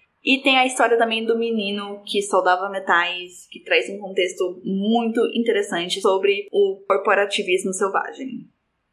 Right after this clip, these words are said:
Claro que também eu não posso deixar de comentar a estética de Ghost Teller, que é linda. O traço me lembra muito um mangá, por conta dos olhos grandes, mas é que eles são mais puxados pra parecerem mais asiáticos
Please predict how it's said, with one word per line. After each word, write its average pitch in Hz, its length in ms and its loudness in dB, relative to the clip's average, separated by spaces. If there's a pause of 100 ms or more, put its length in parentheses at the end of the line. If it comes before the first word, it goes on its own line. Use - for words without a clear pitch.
(160)
Claro 277 380 6
que - 120 -12
também 233 480 2
eu 226 100 2
não 254 200 4
posso 214 280 2
deixar 220 380 2
de 185 100 -8
comentar 202 420 0
a - 120 -2
estética 226 640 0
de 254 140 -2
Ghost 202 260 0
Teller, 175 460 2 (140)
que 175 280 -4
é 175 140 -2 (220)
linda. 190 440 -2 (440)
O - 100 0
traço 226 320 2
me 226 100 0
lembra 208 280 0
muito 226 420 0
um 262 160 2
mangá, 202 680 2 (520)
por 202 120 2
conta 190 200 -2
dos 180 180 -2
olhos 185 220 0
grandes, 226 460 0
mas 233 180 0
é 240 60 4
que - 300 -2
eles 233 200 2
são 226 140 0
mais 226 180 -4
puxados 214 600 0 (340)
pra 226 200 4
parecerem 190 800 0 (300)
mais 180 320 -2
asiáticos - 880 -2